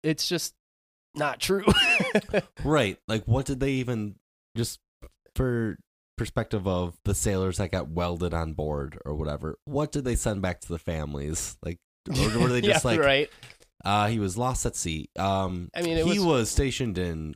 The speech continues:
Speaker 2: Arkansas. How was he lost
Speaker 1: Yeah,
Speaker 2: at sea?"
Speaker 1: right. It
Speaker 2: <laughs> You
Speaker 1: was
Speaker 2: know,
Speaker 1: World
Speaker 2: something
Speaker 1: War
Speaker 2: like that.
Speaker 1: Two. I, I'm assuming they could just be like, "Ah, we sent him to the front lines and he's not coming back."
Speaker 2: Yeah.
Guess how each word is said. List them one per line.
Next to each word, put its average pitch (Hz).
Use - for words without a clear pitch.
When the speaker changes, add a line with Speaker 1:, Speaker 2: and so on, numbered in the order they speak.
Speaker 2:
Arkansas. 85
How 151
was 113
he 120
lost 135
Speaker 1:
Yeah, 139
Speaker 2:
at 120
sea?" 123
Speaker 1:
right. 123
It -
Speaker 2:
<laughs> -
You 131
Speaker 1:
was 185
Speaker 2:
know, -
Speaker 1:
World 165
Speaker 2:
something -
Speaker 1:
War 135
Speaker 2:
like 92
that. 90
Speaker 1:
Two. 117
I, 113
I'm 127
assuming 113
they 107
could 101
just 107
be 98
like, 98
"Ah, 120
we 107
sent 104
him 104
to 113
the 113
front 123
lines 123
and 104
he's 143
not 107
coming 147
back." 104
Speaker 2:
Yeah. 98